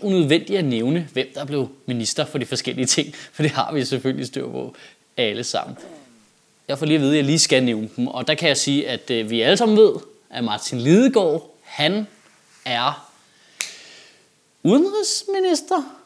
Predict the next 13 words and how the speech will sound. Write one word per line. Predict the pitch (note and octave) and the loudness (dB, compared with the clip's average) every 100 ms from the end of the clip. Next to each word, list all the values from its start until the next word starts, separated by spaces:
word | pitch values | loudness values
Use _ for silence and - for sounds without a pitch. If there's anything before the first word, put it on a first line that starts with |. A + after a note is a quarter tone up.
| _ - | _ -2
Ja, | F3 C#4 - - - - - | 2 4 2 -10 -14 -14 -8
det | - | 0
var | B3+ | 6
god. | G#3+ G#3 - | 6 6 4
Og | D#3 | 2
Nick | D3 C#3+ | 4 4
Hækkerup, | E3+ C#4+ C4 D#3 | 4 4 4 2
han | E3+ | 2
er | B3 | 0
blevet | E3 A#2+ G2+ | 2 -2 -2
skatte-, | - D#3+ A3+ C4+ - _ _ _ _ - | 2 2 2 -4 -12 _ _ _ _ -10
erhvervs-, | G3+ F#3 G#3 D4 D4+ - - - - _ _ | -6 0 4 4 2 -2 -6 -10 -14 _ _
sundhedsminister. | - C4+ D#4 F#3+ D#3 B2 - | 2 6 8 6 4 2 0